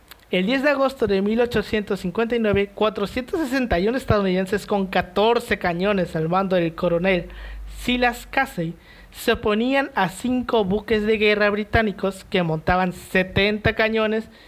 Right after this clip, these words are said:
y transportaban dos mil ciento cuarenta hombres.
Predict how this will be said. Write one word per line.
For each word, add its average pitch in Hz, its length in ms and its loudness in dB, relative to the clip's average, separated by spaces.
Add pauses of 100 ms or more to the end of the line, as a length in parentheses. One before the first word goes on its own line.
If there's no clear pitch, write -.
(220)
y 185 100 -2
transportaban 190 680 0
dos 180 380 2
mil 262 400 0
ciento 214 560 -2
cuarenta 175 600 -2
hombres. - 360 -8